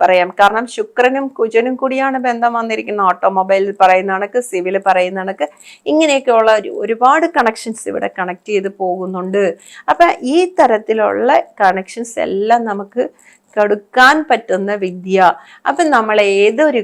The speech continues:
കാര്യം സെലക്ട് ചെയ്യുമ്പോഴും പത്താം ക്ലാസ്സിൽ പരീക്ഷയ്ക്ക് തയ്യാറെടുക്കുന്നതിന് മുമ്പേ തന്നെ നമ്മൾ പ്ലസ് വൺ, പ്ലസ് ടു ഏത് സബ്ജക്ട് സെലക്ട് ചെയ്യണം.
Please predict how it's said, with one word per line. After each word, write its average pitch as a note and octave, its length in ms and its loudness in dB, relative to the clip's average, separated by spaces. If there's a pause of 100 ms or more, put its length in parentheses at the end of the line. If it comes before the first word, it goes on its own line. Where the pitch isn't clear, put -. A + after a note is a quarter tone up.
(100)
കാര്യം F#3 400 0
സെലക്ട് F3 520 -4
ചെയ്യുമ്പോഴും E3 800 -4
പത്താം A#3+ 460 0
ക്ലാസ്സിൽ A#3+ 560 0
പരീക്ഷയ്ക്ക് A3+ 800 -4 (380)
തയ്യാറെടുക്കുന്നതിന് A3+ 1120 4
മുമ്പേ G3+ 480 -4
തന്നെ G3 520 -6 (380)
നമ്മൾ C#4+ 260 4
പ്ലസ് A#3 480 4
വൺ, D4 160 0
പ്ലസ് A3+ 420 0
ടു G3+ 300 -6
ഏത് A#3+ 380 -2
സബ്ജക്ട് F#3+ 580 -6
സെലക്ട് E3+ 520 -4
ചെയ്യണം. D#3 800 -2